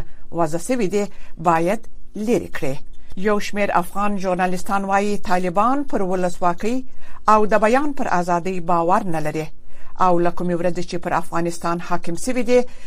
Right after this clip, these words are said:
د ولس او خبریالانو د غږ د ټپ کولو هڅه کړې ده او پر دې باندې توانېدلي دي چې په افغانستان کې ټولې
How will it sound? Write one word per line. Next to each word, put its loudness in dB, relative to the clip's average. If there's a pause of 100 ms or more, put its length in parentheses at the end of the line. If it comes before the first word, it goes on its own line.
(200)
د 2
ولس 2
او 2
خبریالانو 2
د -4
غږ 4 (360)
د 2
ټپ 4
کولو 2 (480)
هڅه 0
کړې -4
ده 0 (500)
او 6 (100)
پر -2
دې 2
باندې 0
توانېدلي -2
دي 0
چې 2 (420)
په 6
افغانستان 2
کې -4
ټولې 2